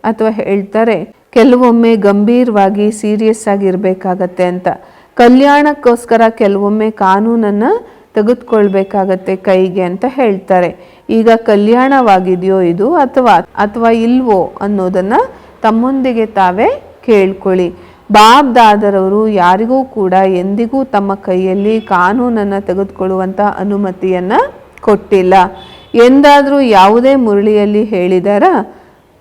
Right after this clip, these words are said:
"ತೆಗೆದುಕೊಳ್ಳಿ" ಅಂತ, ಕ್ರೋಧವನ್ನ ಮಾಡಿ ಅಂತ ಹೇಳಿದಾರ? ಕಾನೂನನ್ನ ಕೈಗೆ ತೆಗೆದುಕೊಳ್ಳುವಂತಹವರ ಒಳಗಡೆ ರೂಪ ಅದೇ ಕ್ರೋಧದ ಅಂಶ ಇರುತ್ತೆ. ಅವರು ಕೂಡ ನಿಮಿತ್ತ ಆತ್ಮರಾಗಿದ್ದಾರೆ,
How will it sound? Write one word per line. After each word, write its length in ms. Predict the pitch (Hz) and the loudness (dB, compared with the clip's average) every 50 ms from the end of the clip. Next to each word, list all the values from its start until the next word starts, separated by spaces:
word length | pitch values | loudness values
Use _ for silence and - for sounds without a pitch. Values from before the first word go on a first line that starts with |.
| _ _ - | _ _ 2
"ತೆಗೆದುಕೊಳ್ಳಿ" 680 | 233 220 220 240 226 226 - - 214 202 208 202 196 | 2 4 4 2 0 0 -4 -2 0 2 2 2 2
ಅಂತ, 220 | 190 196 214 202 262 320 311 208 190 220 - - - | 0 0 -2 0 0 0 0 0 -4 -8 -16 -8 0
ಕ್ರೋಧವನ್ನ 560 | - 233 233 240 240 247 247 240 233 233 233 | 2 4 4 4 4 4 4 2 2 2 0
ಮಾಡಿ 420 | 220 220 196 196 196 196 214 202 196 | 0 0 0 0 2 2 2 2 0
ಅಂತ 200 | 190 202 202 - 214 | 0 -2 -4 -4 -4
ಹೇಳಿದಾರ? 540 | 208 208 175 175 180 175 175 180 185 208 269 294 240 - - - - - | -2 -2 -2 -2 -2 -2 -2 0 0 0 2 0 -2 -4 -6 -14 -10 -2
ಕಾನೂನನ್ನ 680 | - 196 190 202 233 254 277 285 277 262 240 226 233 220 | 0 2 2 4 2 0 0 0 0 0 -2 -2 -2 -4
ಕೈಗೆ 420 | 220 - 202 190 196 220 220 233 226 - _ _ - | -2 -2 -2 -2 -2 0 0 -2 -2 -2 _ _ 0
ತೆಗೆದುಕೊಳ್ಳುವಂತಹವರ 1300 | 220 208 214 226 240 233 226 - 226 202 202 202 196 185 185 196 185 - 214 208 208 175 180 196 185 190 202 214 226 | 0 2 2 2 0 0 -2 -2 0 0 0 0 0 -2 -4 -4 -6 -8 -6 -4 -4 -2 -2 -2 0 0 2 2 2
ಒಳಗಡೆ 840 | 226 220 190 185 180 202 226 226 208 190 180 147 175 190 202 202 202 196 | 2 0 0 0 2 2 0 0 0 0 0 0 0 0 0 -2 -2 -2
ರೂಪ 340 | 190 196 202 196 - - | -2 -4 -4 -4 0 0
ಅದೇ 480 | 208 202 175 170 175 180 196 220 247 262 | 2 2 2 2 0 0 0 2 2 0
ಕ್ರೋಧದ 500 | 262 - 226 196 190 190 185 185 190 196 | 0 -2 -2 -2 -2 -2 -2 -2 0 0
ಅಂಶ 460 | 202 - - 190 196 196 202 - - | -2 -2 -2 -4 -4 -4 -6 -6 -6
ಇರುತ್ತೆ. 560 | 208 190 180 180 175 180 180 180 - 185 180 208 - - - _ _ - _ - - - - | -4 -2 -2 -2 -2 -4 -6 -2 -4 -4 -4 -4 -10 -18 -20 _ _ -20 _ -20 -10 -2 0
ಅವರು 420 | 202 208 214 247 269 302 320 320 | 2 2 4 4 2 2 2 0
ಕೂಡ 280 | 311 - 247 226 214 214 220 214 | -2 0 0 0 2 2 0 0
ನಿಮಿತ್ತ 480 | 208 202 202 208 233 254 247 - - 262 | 0 -2 -2 -2 -2 -4 -4 -2 -2 0
ಆತ್ಮರಾಗಿದ್ದಾರೆ, 1160 | 240 - - 190 190 - - - 208 202 190 190 180 180 180 180 180 185 208 226 226 208 165 | 0 2 0 -2 -2 -4 -8 -6 -6 -4 -2 -2 -2 -2 -2 -4 -2 0 2 2 2 0 -2